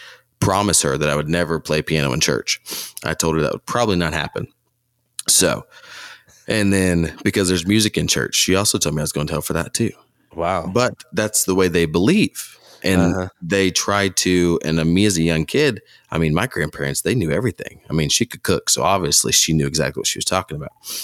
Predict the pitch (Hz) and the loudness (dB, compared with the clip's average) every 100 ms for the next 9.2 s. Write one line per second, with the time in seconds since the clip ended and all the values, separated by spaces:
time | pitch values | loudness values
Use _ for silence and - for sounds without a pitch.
0 | - - - 95 85 73 - - - _ | -14 -4 0 2 2 -2 -6 -18 -20 _
1 | _ _ _ _ - 90 - _ - 82 | _ _ _ _ -6 -6 -6 _ -8 -2
2 | 98 110 123 101 78 80 82 82 95 - | -2 -2 -2 0 0 0 0 0 -2 -2
3 | 98 82 80 85 80 82 90 85 95 - | -4 -2 -2 -2 -4 -2 0 0 0 0
4 | 87 - 82 82 82 80 85 85 76 76 | 0 -2 -2 -2 -2 -2 0 -2 -2 -4
5 | 73 92 110 80 76 80 - _ _ _ | 0 0 0 -2 -2 -2 -6 _ _ _
6 | 90 - 92 101 - 85 - 101 120 80 | -4 -2 0 2 2 0 0 -2 0 0
7 | 82 - _ _ 85 85 82 80 - - | 0 -4 _ _ 0 2 0 -2 -6 0
8 | 95 87 92 76 71 78 76 - 76 78 | 0 2 0 0 0 0 0 2 2 2
9 | 76 71 | 0 -4